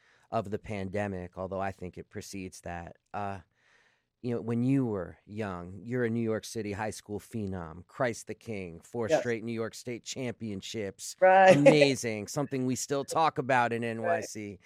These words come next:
Speaker 2: Right.
Speaker 1: Uh, had mental health challenges surfaced for you during that time of such glory? And what advice do you have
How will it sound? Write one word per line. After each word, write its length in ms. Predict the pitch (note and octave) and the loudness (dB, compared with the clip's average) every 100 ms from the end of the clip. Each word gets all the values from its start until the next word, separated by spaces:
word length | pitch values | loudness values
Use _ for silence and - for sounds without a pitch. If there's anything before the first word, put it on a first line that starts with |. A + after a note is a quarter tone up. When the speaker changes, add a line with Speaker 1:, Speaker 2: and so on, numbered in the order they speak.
| - F3 | -4 2
Speaker 2:
Right. 260 | D#3+ C#3 | 4 2
Speaker 1:
Uh, 160 | B2+ C#3+ - _ _ | 0 0 -2 _ _
had 440 | - D3 D3+ C3+ - _ _ - | -8 -2 -2 -2 -10 _ _ -8
mental 540 | B2 C3 E3+ E3+ F3 | -4 0 -2 -2 -4
health 260 | E3+ D#3 - | 0 0 -2
challenges 720 | - C3+ C3 C3 A2 A2+ G#2+ | -6 -2 0 -2 -2 -6 -8
surfaced 760 | - - C3 - A#2 - - - | -8 -4 -4 -4 -10 -10 -16 -20
for 300 | - C3+ C3 | -10 -4 -4
you 320 | A#2 F2+ - _ _ _ _ _ G#2+ | -4 -10 -16 _ _ _ _ _ -8
during 300 | B2 A#2 A2+ | -4 -2 -2
that 220 | A2+ - | -4 -6
time 320 | - A#2+ A2+ | -10 -8 -8
of 80 | G#2+ | -8
such 280 | - A2 - | -10 -10 -10
glory? 560 | A2 A#2+ B2+ B2 A#2+ - | -8 -4 -2 -2 -6 -8
And 220 | A2+ G2+ _ _ - | -8 -8 _ _ -6
what 160 | C#3+ | -2
advice 460 | D#3 A2 B2 A#2 - | -2 0 -2 -2 -6
do 120 | A2 | -10
you 80 | G#2 | -8
have 460 | G2+ G2 F#2+ F2 | -6 -4 -6 -10